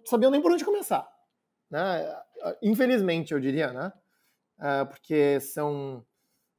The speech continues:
são ora candida-, principalmente candidatos a vereadores, né? Que acabam tendo um dos principais papéis políticos na de-, definição dos rumos da cidade quando, ah,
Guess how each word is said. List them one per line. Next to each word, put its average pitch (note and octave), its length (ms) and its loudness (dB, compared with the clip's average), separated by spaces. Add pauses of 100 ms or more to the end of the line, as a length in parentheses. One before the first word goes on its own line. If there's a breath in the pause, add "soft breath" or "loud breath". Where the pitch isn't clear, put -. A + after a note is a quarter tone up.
são C#3+ 380 -8
ora D#3+ 260 4
candida-, D3 460 0
principalmente G3 440 -2
candidatos E3 320 2
a E3+ 40 2
vereadores, D3+ 640 2
né? D3+ 180 -8 (1120)
Que F3+ 160 0
acabam D#3+ 400 4
tendo D3+ 500 -2 (520)
um D#3+ 160 -4
dos C3 120 -10
principais E3+ 880 2
papéis E3+ 680 2
políticos D3+ 580 -2
na D3 80 -2
de-, D3 140 -4
definição D#3+ 500 -4
dos - 80 -12
rumos D#3+ 240 -6
da D#3 100 -2
cidade C#3 540 -2
quando, E3 500 2 (600 soft breath)
ah, C#3 440 -2